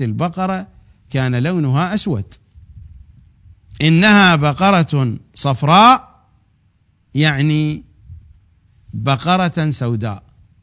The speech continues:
"جمالة صفر"، يعني جموع كثيرة من الجمال لونها أسود، وعادة الجمال السوداء قليلة،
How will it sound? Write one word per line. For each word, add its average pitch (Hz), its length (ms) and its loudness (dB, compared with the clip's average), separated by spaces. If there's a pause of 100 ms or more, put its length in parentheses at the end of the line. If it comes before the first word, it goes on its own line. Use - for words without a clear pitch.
(720)
"جمالة 160 840 0
صفر"، 233 540 -4 (640)
يعني 151 340 0
جموع 165 520 -2
كثيرة 147 920 -2 (540)
من 160 240 0
الجمال 165 1000 -2
لونها 180 720 -2
أسود، 123 380 -4 (1200)
وعادة 139 760 0 (840)
الجمال 139 720 0
السوداء 131 600 -2
قليلة، 202 540 -2